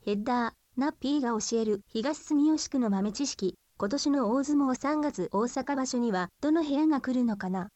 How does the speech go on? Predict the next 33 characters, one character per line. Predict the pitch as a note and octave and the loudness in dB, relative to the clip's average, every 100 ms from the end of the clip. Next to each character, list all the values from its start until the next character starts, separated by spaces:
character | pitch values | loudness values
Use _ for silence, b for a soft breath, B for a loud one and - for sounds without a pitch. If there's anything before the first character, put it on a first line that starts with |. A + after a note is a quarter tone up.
| _ | _
機 | - | -6
会 | D#4+ D4 | -2 2
が | A#3+ G3 | 2 0
あ | |
っ | G#3 | -2
た | A3 | -2
ら、 | F#3+ F#3 - | -2 -2 -6
ぜ | - C4 | -6 -4
ひ | G3+ F#3+ | -4 -4
朝 | G3 C#4+ | -4 -4
稽 | D#4 D#4+ | 0 0
古 | D4+ | 2
な | B3 G#3+ | 0 2
ど | G3 | 0
を | F#3+ | 0
見 | G#3 A3 | 0 0
学 | A#3 A#3+ | 0 0
に | A#3+ G#3+ | 2 0
行 | |
っ | G3+ | -2
て | B3+ | -2
み | B3+ | -2
て | G3 | -2
ね。 | G#3 A#3 _ | -2 -6 _
ゴ | A#3 D4+ | -2 0
ー | A#3 | 2
ル、 | F#3 - _ - | 0 -4 _ -6
子 | A#3+ | -4
育 | C#4+ D4 | -2 -2
て | C#4+ | 0
コ | C#4+ | 0
ー | C4 | 2
ナ | F3+ E3 | 0 -4